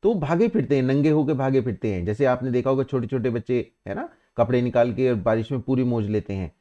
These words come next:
तो इसका मीन्स क्या बना हमारा यहाँ पे, अगर हम देखें तो सी, हंड्रेड परसेंट। तो ये बना बच्चों, "running and playing in the rain।" तो बच्चे इस तरह से रिस्पॉन्ड करते हैं,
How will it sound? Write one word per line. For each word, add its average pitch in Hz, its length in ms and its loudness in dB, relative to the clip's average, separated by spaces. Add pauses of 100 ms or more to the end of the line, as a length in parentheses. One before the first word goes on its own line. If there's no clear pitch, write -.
(200)
तो 165 60 4
इसका 202 240 2
मीन्स 190 320 2
क्या 160 180 0
बना 135 200 -2
हमारा 117 320 -2
यहाँ 98 260 -4
पे, 139 80 2
अगर 147 180 2
हम 117 140 -2
देखें 107 220 -2
तो 185 60 -2
सी, 127 380 0
हंड्रेड 110 420 -2
परसेंट। 82 360 -8 (380)
तो 143 60 2
ये 143 80 4
बना 156 180 0
बच्चों, 156 240 2
"running 135 560 0
and 139 240 0 (120)
playing 123 360 -2
in 101 220 -2
the 190 140 0 (340)
rain।" 80 260 -8 (240)
तो 180 80 2
बच्चे 165 280 -2
इस 226 120 -6
तरह 190 160 0
से 208 120 2
रिस्पॉन्ड 185 460 2
करते 87 280 -4
हैं, 82 180 -8